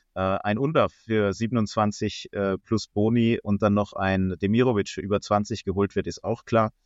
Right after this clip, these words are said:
Ähm, aber ich fand, ich finde das jetzt auch ein bisschen zu drastisch. Ich würde da Sebastian Hoeneß ehrlich gesagt vertrauen, ähm, auch wenn es vielleicht ein bisschen Zeit braucht, wie er selbst sagt.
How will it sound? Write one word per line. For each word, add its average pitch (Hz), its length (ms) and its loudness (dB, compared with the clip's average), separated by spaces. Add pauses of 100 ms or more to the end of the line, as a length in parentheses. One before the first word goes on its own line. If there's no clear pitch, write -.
(300)
Ähm, 90 300 2
aber 92 200 2
ich - 140 -4
fand, 90 260 0
ich 90 160 -6
finde 101 220 4
das 95 200 0
jetzt - 240 0
auch 87 200 -2
ein 87 80 -8
bisschen 95 280 -2
zu - 140 -6
drastisch. 101 560 0
Ich 110 220 -8
würde 120 240 4
da 110 280 6
Sebastian 104 540 0
Hoeneß 107 300 4
ehrlich 101 300 0
gesagt 98 340 0
vertrauen, 110 640 2 (440)
ähm, 98 300 4
auch 95 180 -2
wenn 101 160 4
es 113 160 2
vielleicht 98 420 2
ein 104 60 -2
bisschen 101 300 0
Zeit 85 340 0
braucht, 85 340 0
wie 76 100 0
er 76 100 0
selbst 78 300 0
sagt. 95 260 -2